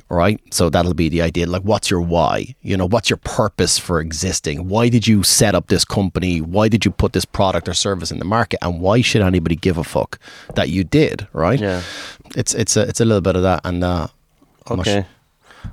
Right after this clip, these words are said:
Speaker 2: No, thank you. This, uh, was very insf-,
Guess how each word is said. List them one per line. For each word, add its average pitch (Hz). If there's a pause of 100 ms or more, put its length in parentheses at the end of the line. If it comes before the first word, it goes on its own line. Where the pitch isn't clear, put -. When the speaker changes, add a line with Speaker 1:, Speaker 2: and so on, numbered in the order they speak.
Speaker 2:
No, 143
thank 123
you. 117 (300)
This, 110
uh, 98 (140)
was 104
very 120
insf-, 120